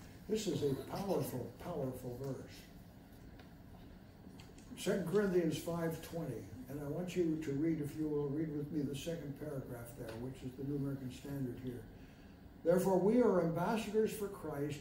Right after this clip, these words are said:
as though God were making an appeal through us. We beg of you on behalf of Christ, be reconciled to God." All right, now let's put the nouns in for the pronouns,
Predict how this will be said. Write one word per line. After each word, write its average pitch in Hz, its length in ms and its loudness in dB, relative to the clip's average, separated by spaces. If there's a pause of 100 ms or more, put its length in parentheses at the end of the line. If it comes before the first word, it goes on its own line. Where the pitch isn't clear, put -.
(120)
as 123 100 0
though 143 140 4
God 175 340 0
were 151 140 2
making 170 340 0
an 139 120 2
appeal 185 360 -2
through 147 340 0
us. 139 140 -4
We 151 140 4
beg 160 420 2
of 143 160 -2
you 147 120 0
on 135 100 4
behalf 131 400 -4
of 143 120 -8
Christ, 131 400 -6
be 135 100 -8
reconciled 123 800 -4
to 131 80 -8
God." 127 360 -10 (920)
All 131 80 -4
right, 139 200 -2
now 143 160 -4
let's 165 220 0
put 185 260 -4
the 180 160 2 (540)
nouns 180 460 8
in 165 160 2
for 160 100 -2
the 143 120 2
pronouns, 127 680 0